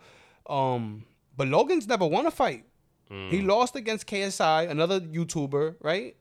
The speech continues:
Speaker 2: Yeah.
Speaker 1: And then what was the other, what, uh, what was the other Logan fight? I forget,
Speaker 2: I'm
Speaker 1: but
Speaker 2: not
Speaker 1: he's
Speaker 2: sure.
Speaker 1: oh and two.
Speaker 2: Mm, so this is gonna, this might be an issue here.
Speaker 1: And he's
Speaker 2: Might
Speaker 1: fighting,
Speaker 2: be
Speaker 1: he
Speaker 2: an
Speaker 1: gets a
Speaker 2: issue
Speaker 1: shot,
Speaker 2: here.
Speaker 1: he gets a shot at Floyd.
Speaker 2: Well,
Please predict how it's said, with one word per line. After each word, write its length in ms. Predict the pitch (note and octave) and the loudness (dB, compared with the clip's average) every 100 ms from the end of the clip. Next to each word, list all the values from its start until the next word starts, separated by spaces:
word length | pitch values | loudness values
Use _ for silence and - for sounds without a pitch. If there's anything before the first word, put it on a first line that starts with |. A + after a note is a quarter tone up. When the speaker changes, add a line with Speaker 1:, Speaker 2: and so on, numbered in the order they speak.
| - | -12
Speaker 2:
Yeah. 300 | G2+ F2 F#2+ | -6 -6 -4
Speaker 1:
And 100 | E3 | -4
then 180 | E3 D#3+ | -4 -4
what 120 | E3 A3 | -4 -6
was 80 | |
the 120 | A3 A3 | -6 -6
other, 160 | G3 | -6
what, 200 | F3 G3 E3 | -8 -14 -12
uh, 160 | C#3 C#3+ | -12 -12
what 160 | - E3+ | -12 -12
was 100 | F#3+ | -10
the 100 | G3+ | -8
other 120 | F#3 | -6
Logan 340 | D3 C#3 C3+ B2 | -4 -4 -4 -6
fight? 280 | A#2+ G2 - _ _ _ _ _ _ _ - | -6 -8 -12 _ _ _ _ _ _ _ -8
I 60 | |
forget, 300 | E3 D#3+ C#3+ | -6 -2 -4
Speaker 2:
I'm 60 | G#2+ | -2
Speaker 1:
but 60 | B2+ | -4
Speaker 2:
not 60 | |
Speaker 1:
he's 100 | F#3+ | -2
Speaker 2:
sure. 80 | C4 | 0
Speaker 1:
oh 80 | B3 | 0
and 100 | A#3+ | 0
two. 240 | A3+ D#3 F#2 _ _ _ - | 0 -2 -4 _ _ _ -16
Speaker 2:
Mm, 300 | F#2 F2 D#2+ | -12 -12 -14
so 200 | - F#2+ | -14 -12
this 140 | F2+ G2 | -12 -12
is 100 | G#2 | -6
gonna, 200 | G#2 G2+ _ | -6 -6 _
this 120 | G#2+ - | -20 -10
might 220 | G#2 F#2+ | -10 -6
be 100 | G2 | -8
an 100 | G2+ | -8
issue 280 | A#2 F#2+ E2 | -8 -10 -12
here. 220 | D#2+ D#2+ _ _ _ _ _ _ _ _ _ _ _ _ | -16 -18 _ _ _ _ _ _ _ _ _ _ _ _
Speaker 1:
And 80 | C3 | -10
he's 120 | C3+ | -4
Speaker 2:
Might 100 | B2 D#3 | 0 0
Speaker 1:
fighting, 80 | C3 | 2
Speaker 2:
be 40 | |
Speaker 1:
he 40 | A2+ | 0
Speaker 2:
an 40 | |
Speaker 1:
gets 100 | D3+ | 0
a 20 | D3+ | -2
Speaker 2:
issue 80 | - | 0
Speaker 1:
shot, 120 | D#3 | 0
Speaker 2:
here. 60 | C#3+ | 0
Speaker 1:
he 40 | |
gets 160 | D3 C#3+ | -4 -6
a 40 | |
shot 260 | B2+ D3+ C#3+ | -6 -4 -4
at 100 | A#2 | -4
Floyd. 420 | - B2 A2+ - _ _ _ _ _ _ _ _ - | -4 -6 -8 -16 _ _ _ _ _ _ _ _ 0
Speaker 2:
Well, 300 | D#3 D#3+ | 4 4